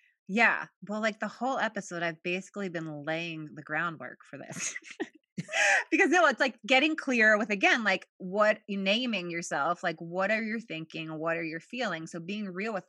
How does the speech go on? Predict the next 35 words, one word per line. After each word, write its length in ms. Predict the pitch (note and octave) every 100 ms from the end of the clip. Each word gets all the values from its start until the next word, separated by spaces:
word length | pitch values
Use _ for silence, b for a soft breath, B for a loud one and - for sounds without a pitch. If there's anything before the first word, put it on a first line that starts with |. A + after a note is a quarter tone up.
| -
like, 240 | F#3+ F#3
for 100 | A#3+
me, 180 | A3+ C#4+
that's 220 | C4 -
the 160 | A3 G3
way 180 | F#3 G3
to 180 | F3+ F3 -
create 220 | F#3 F3
the 60 | E3+
most 200 | E3+ -
powerful 340 | D#3+ D#3+ E3
affirmation. 460 | D#3 D#3+ D3 - -
So 120 | F3
be 300 | D#3+ G#3 B3+
real 240 | A3 G3 F3
with 140 | F3+
yourself 280 | E3+ D#3 E3+
about 320 | D#3+ D3+ -
what 220 | D#3+ F3+
you 140 | G3 E3+
are 220 | F3+ F#3
feeling 380 | - C#3 C3 C#3+
and 80 |
what 80 | C#3
you're 100 | D#3
thinking, 580 | - D#4 D4+ C#3+ C#3 G#3 B B B
and 80 | G3
then 100 | G#3
asking 280 | G#3 G#3 G3+
yourself, 240 | G3 F#3
"What 200 | F#3+ A3+
do 120 | G#3+ G#3
I 100 | G3
wanna 420 | F#3 G#3 G#3+ F3+ - -
believe? 400 | D#3 C#3+ E2